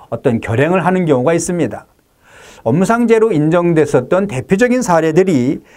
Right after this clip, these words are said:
아, 우리 스크립트에도 소개가 되고 있습니다마는 은행 지점장 사-, 은행 지점장 사건에서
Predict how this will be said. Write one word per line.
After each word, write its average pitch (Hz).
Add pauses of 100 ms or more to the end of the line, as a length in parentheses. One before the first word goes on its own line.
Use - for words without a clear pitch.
(280)
아, 120
우리 135
스크립트에도 160
소개가 165
되고 147
있습니다마는 170 (540)
은행 185
지점장 156
사-, 131
은행 156
지점장 151
사건에서 131